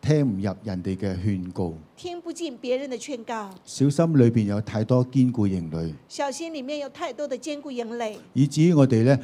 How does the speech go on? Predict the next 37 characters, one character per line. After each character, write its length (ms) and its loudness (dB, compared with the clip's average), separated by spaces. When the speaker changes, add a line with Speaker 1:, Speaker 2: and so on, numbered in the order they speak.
Speaker 1:
好 200 2
多 140 6
嘢 180 6
都 200 6
好 100 6
似 120 0
呢 80 6
樣 100 6
唔 180 -4
做 160 0
得， 120 2
嗰 200 0
樣 140 2
唔 160 -10
做 160 -4
得。 160 -8
Speaker 2:
以 140 -8
至 140 -6
於 100 -6
我 160 -4
們 160 -6
好 180 -6
像 200 -8
很 180 -8
多 80 -2
事 140 -8
情 160 -8
都 100 -6
不 80 -8
能 180 -12
做。 420 -8
Speaker 1:
其 140 6
實 160 0
喺 120 4
神 280 0
裏 140 4
邊。 240 2